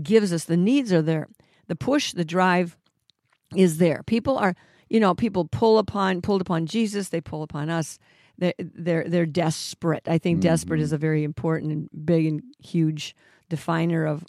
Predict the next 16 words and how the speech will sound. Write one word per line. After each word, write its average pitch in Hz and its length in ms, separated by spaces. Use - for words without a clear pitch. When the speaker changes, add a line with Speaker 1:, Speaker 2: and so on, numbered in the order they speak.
Speaker 1:
<clears throat> 196 80
where 165 340
mankind 160 460
is. 156 160
On 165 120
the 151 80
one 185 200
side, 160 260
desperate, 175 500
and 170 140
on 160 120
the 160 80
other 180 200
side, 160 300
absolutely 156 420
dormant 165 500